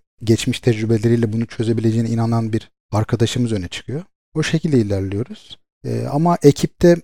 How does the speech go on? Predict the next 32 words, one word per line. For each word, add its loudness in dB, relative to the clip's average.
spesifik -4
olarak 2
işte -4
backend'i -2
şu -10
kodlar, -2
frontend'i -4
şu -16
kodlar -2
gibi -2
böyle -6
ismen 0
ayırdığımız 4
yok. -10
Arkadaşlarımız -2
orada 0
biraz 0
ekibin -4
küçük -12
olmasının -4
artık -4
dezavantajı 6
mı -6
diyeyim, -8
avantajı -2
mı -4
diyeyim, -8
biraz 0
bu -2
kalemin 2
formatında -2
çalışabiliyorlar. -4